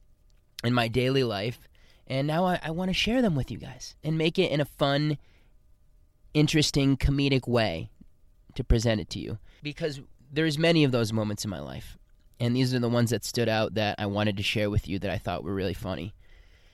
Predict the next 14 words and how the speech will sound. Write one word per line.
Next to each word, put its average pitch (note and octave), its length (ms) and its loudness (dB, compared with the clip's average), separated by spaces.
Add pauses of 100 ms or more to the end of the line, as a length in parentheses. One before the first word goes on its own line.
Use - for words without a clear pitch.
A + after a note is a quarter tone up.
(200)
And A#2 420 -2 (200)
so C3 380 2
I'm C#3 120 2
gonna, C#3 260 4 (100)
my C3+ 180 2
intention E3 520 0
with C#3 140 -4
this C#3+ 200 -6
is D3 140 -6
to C3+ 80 -6
do B2 160 2
it C3+ 80 4
every B2+ 200 2
Friday G#2 480 -4